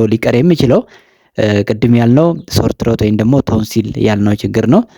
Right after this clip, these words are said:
ያ ቶንሲላችሁ በጣም ሊያማችሁ ይችላል ማለት ነው። ሌላው ግን ቀስ በቀስ በጊዜያዊ ሊተዋችሁ የሚችል ነገር ነው። ስለዚህ በጣም ቀዝቃዛ የሆነ ውሃ ባትጠጡ ይመከራል።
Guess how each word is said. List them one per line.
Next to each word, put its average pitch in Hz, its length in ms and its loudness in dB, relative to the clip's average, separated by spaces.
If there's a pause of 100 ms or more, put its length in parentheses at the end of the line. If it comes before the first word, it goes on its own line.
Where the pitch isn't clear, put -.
(360)
ያ 107 100 2 (260)
ቶንሲላችሁ 107 540 -2
በጣም 101 340 -2
ሊያማችሁ 98 580 0
ይችላል 104 340 -2
ማለት 104 280 0
ነው። 170 140 4 (200)
ሌላው 104 380 2
ግን 147 180 2 (720)
ቀስ - 240 -6
በቀስ 131 300 -4 (140)
በጊዜያዊ 101 460 0 (280)
ሊተዋችሁ 107 460 0
የሚችል 104 360 2
ነገር 104 260 2
ነው። 175 140 4 (720)
ስለዚህ 202 380 2
በጣም 127 320 0
ቀዝቃዛ 139 480 -2
የሆነ 120 300 2 (120)
ውሃ 113 220 2
ባትጠጡ 107 540 -4
ይመከራል። 107 640 0